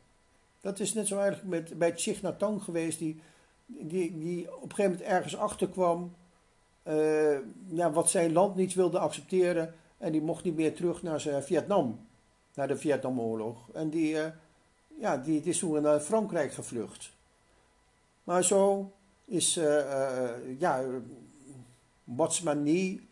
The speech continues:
is in de gevangenis terechtgekomen in China. Hij heeft eigenlijk tot zijn dood in de gevangenis gezeten.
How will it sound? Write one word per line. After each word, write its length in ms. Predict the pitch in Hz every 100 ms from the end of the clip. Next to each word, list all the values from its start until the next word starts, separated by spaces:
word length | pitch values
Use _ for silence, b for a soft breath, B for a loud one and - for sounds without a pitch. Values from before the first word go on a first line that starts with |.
| b b
is 160 | - 151
in 80 | 156
de 80 |
gevangenis 500 | 151 139 156 180 175
terechtgekomen 600 | - 175 - - 165 160
in 60 | 151
China. 300 | - 151 147
Hij 100 | 135
heeft 240 | 143 - - _ _
eigenlijk 560 | - - 262 311 196 190
tot 180 | 160 -
zijn 220 | 147 120
dood 400 | 135 170 - -
in 120 | 165
de 80 | 151
gevangenis 480 | - 160 185 214 190
gezeten. 600 | - 208 202 196 220 254